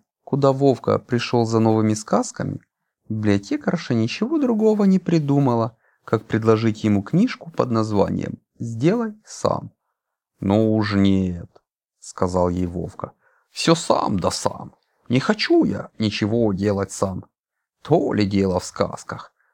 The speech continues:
Проси, чего хочешь, всё исполнится». Тогда библиотекарша принесла Вовке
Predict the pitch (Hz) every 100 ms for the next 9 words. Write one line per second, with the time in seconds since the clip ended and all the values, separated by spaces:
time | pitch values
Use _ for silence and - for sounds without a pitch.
0 | _ - - - - 139 - - - 123
1 | 101 101 - 104 90 - - - - -
2 | - 143 - - - - - 110 104 95
3 | 90 - - - _ _ _ _ _ _
4 | _ - 101 107 156 285 120 110 107 -
5 | 320 - - - 110 113 123 - 151 147
6 | 214 320 - -